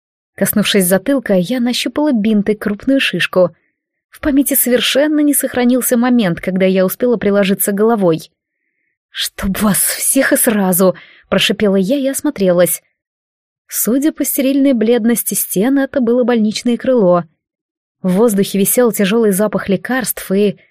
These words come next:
дезинфицирующих средств. Над головой горели лампы с голубовато-сиреневым отливом. Я немного приподняла голову и сквозь стеклянную стену осмотрела коридор.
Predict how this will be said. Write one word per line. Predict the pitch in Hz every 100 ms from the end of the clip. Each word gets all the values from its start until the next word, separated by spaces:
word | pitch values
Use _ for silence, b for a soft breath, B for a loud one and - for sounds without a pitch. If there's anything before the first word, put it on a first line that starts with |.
| b 220
дезинфицирующих | 269 240 233 247 - 269 254 240 277
средств. | - 196 151 - - - _ _ _ _ _ _ 208
Над | 220
головой | 262 320 330
горели | 226 202 190 180
лампы | 170 196 269 240 233
с |
голубовато-сиреневым | 208 220 202 208 226 214 - 220 220 220 220
отливом. | 233 202 196 190 190 b b b _ _ _ -
Я | 214
немного | 185 185 208 202
приподняла | 196 190 180 202 196 180
голову | 208 262 180 180
и |
сквозь | - - 214 220
стеклянную | - 202 208 226 226 202
стену | 196 - 262 247
осмотрела | 226 214 233 240
коридор. | 240 262 214 180 175